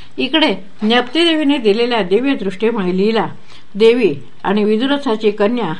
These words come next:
अशा तिघी जणी त्या महायुद्धाचा भयंकर देखावा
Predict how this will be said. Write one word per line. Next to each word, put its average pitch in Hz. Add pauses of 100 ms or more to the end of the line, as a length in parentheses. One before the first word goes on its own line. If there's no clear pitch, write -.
(120)
अशा 208
तिघी 214
जणी 180 (600)
त्या 285
महायुद्धाचा 220
भयंकर 220
देखावा 180